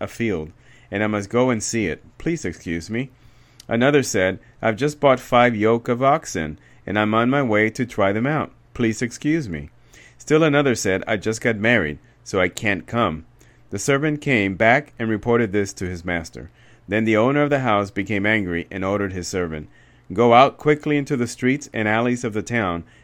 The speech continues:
and bring in the poor, the crippled, the blind, and the lame.' 'Sir,' the servant said, 'what you ordered has been done, but there is still room.'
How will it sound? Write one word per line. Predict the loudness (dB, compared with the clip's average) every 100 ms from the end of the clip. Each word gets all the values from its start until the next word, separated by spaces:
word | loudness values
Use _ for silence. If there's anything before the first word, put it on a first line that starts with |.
| -8
and | -4
bring | -2 0
in | 0 -2
the |
poor, | -4 0 0 -2 -8 _ -12
the |
crippled, | -4 -2 0 -2 -4 -6
the | -6
blind, | -2 0 0 -2 -6
and | -6
the |
lame.' | -4 -4 -8 -10 -16 -20 -20 _ _
'Sir,' | -2 2 2
the | 0
servant | -2 -4 -4 -6
said, | -4 -4 -6 _ _
'what | -4 0 0 -2
you | -4 0 2
ordered | 2 2 0
has | -2 -4 -2
been | -4 -2
done, | -2 -2 -4 -12 _ _ _ _
but | -2 2
there | 4 4
is | 2
still | 0 2
room.' | 4 2 0 -2